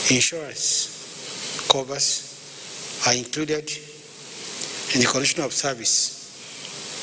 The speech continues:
of their workers. I have no doubt that, uh, the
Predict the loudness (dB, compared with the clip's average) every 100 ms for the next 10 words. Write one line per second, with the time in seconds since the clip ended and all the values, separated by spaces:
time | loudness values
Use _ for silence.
0 | -2 -2 -2 0 0 2 4 4 4 2
1 | 0 2 2 2 -6 -8 -6 -4 -2 -2
2 | 0 0 0 0 0 0 0 2 2 2
3 | 2 2 4 4 4 2 0 -4 -4 -2
4 | 0 2 2 2 2 2 2 0 -2 0
5 | 0 0 -2 -4 -8 -6 -4 -2 0 0
6 | 0 -2 0 0 0 0 0 2 2 4
7 | 4 4 2 -2 -4 -4 -2 0 2 4
8 | 2 0 0 -2